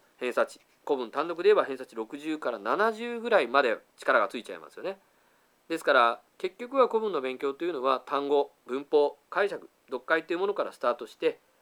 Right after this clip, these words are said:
それが実際に文章の中にこう全て含まれていく中で、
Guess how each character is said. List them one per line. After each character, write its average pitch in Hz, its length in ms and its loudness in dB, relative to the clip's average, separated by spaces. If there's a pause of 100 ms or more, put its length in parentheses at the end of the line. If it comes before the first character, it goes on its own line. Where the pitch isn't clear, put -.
(300)
そ 156 100 0
れ 160 60 4
が 143 100 4
実 135 300 -4
際 190 80 2
に 185 100 -4
文 208 240 -4
章 147 240 -4
の 127 140 -6
中 180 320 -2
に 175 240 -10 (100)
こ - 80 -6
う 123 40 -2
全 240 260 4
て 98 240 -8
含 - 180 -12
ま 180 80 6
れ 160 80 2
て 139 80 -8
い 117 80 -6
く 165 140 -10
中 175 200 -4
で、 110 280 -2